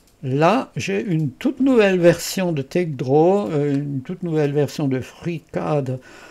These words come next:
zéro point vingt, et on me propose les marques de centrage. Alors, je suis très bien content parce que dans le temps, ça n'existait pas. Mais je vais vous montrer où ça se passe si vous ne les voyez pas, hein.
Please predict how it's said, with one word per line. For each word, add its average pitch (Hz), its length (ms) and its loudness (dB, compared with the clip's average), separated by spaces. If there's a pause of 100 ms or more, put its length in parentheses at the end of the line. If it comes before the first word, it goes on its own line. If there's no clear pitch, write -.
(220)
zéro 143 260 0
point 151 280 0
vingt, 175 360 4 (1040)
et 233 340 6
on 214 100 4
me 208 120 6
propose 202 800 2
les 190 540 4 (300)
marques 165 460 2
de 160 120 -2
centrage. 135 640 -4 (140)
Alors, 151 180 0
je - 60 -8
suis - 160 -10 (160)
très 226 220 2
bien 185 180 2
content 180 360 0
parce - 160 -4
que 175 80 -6
dans 147 120 2
le 147 60 -2
temps, - 200 -2
ça 165 180 0
n'existait 160 560 -2
pas. 143 280 -4 (1400)
Mais 180 120 4
je 180 100 6
vais 214 60 10
vous 226 140 4
montrer 220 340 4
où 202 100 2
ça 180 160 0
se 170 100 -4
passe 196 300 4
si 196 240 -2
vous 175 140 0
ne 160 80 2
les 156 100 4
voyez 143 320 2
pas, 131 260 -6
hein. 196 160 -2